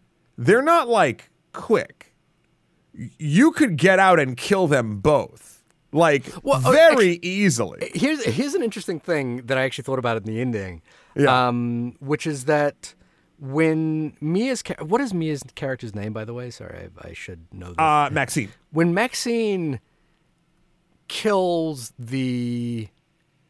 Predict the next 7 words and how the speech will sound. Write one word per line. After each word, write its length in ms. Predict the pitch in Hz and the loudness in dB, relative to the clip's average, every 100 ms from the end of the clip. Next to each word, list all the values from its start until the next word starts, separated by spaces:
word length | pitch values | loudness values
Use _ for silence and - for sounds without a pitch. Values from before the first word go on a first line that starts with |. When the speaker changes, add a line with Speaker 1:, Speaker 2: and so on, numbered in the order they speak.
| _ - | _ -12
Speaker 2:
the 200 | 123 131 | -8 0
older 240 | 139 147 | 0 0
woman 460 | 123 104 90 78 80 _ _ | -2 -4 -6 -14 -20 _ _
and 200 | 117 113 | -8 -6
leaves. 220 | 117 131 160 | -4 -2 0
Speaker 1:
She 100 | 208 | 2
doesn't. 380 | 180 233 92 | 2 2 -2